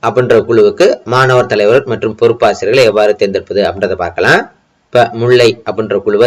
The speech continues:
தேர்வு செய்து கொள்கின்றேன். இதுல ஹவுஸ் கேப்டன் ஒன் அதை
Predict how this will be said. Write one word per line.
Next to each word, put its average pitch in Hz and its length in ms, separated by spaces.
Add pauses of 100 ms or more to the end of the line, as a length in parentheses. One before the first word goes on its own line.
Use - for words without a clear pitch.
தேர்வு 107 200
செய்து 98 180
கொள்கின்றேன். 92 520 (2750)
இதுல 113 200 (760)
ஹவுஸ் 139 340
கேப்டன் 127 340 (100)
ஒன் 98 100 (400)
அதை 110 160